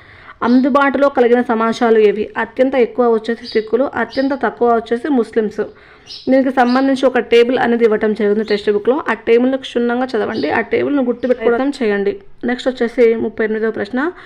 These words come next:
రెండు వేల పదకొండు జనాభా లెక్కల ప్రకారం మతాల వారీగా అక్షరాస్యత రేటు అత్యధికంగా ఉన్న మతం ఏది? అత్యధికంగా ఉన్న మతం వచ్చేసి జైనులు, ఎనభై ఆరు పర్సెంటేజ్. అతి తక్కువ అక్షరాస్యత గల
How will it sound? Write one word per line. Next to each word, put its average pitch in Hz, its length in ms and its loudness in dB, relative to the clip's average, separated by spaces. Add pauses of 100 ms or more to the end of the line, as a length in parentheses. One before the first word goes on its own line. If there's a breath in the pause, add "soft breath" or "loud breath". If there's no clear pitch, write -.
(240 loud breath)
రెండు 247 140 2
వేల 247 120 4
పదకొండు 247 440 2
జనాభా 233 340 0
లెక్కల 214 300 0
ప్రకారం 220 480 -2
మతాల 247 300 -2
వారీగా 247 320 0
అక్షరాస్యత 262 760 -2
రేటు 226 420 0
అత్యధికంగా 254 560 0
ఉన్న 240 200 2
మతం 208 380 -2
ఏది? 196 300 0 (600 loud breath)
అత్యధికంగా 269 580 2
ఉన్న 254 180 4
మతం 226 360 0
వచ్చేసి 233 340 -2
జైనులు, 214 580 0
ఎనభై 220 300 0
ఆరు 220 180 2
పర్సెంటేజ్. 208 760 -4 (500 loud breath)
అతి 254 140 -2
తక్కువ 262 320 0
అక్షరాస్యత 254 580 0
గల 226 280 2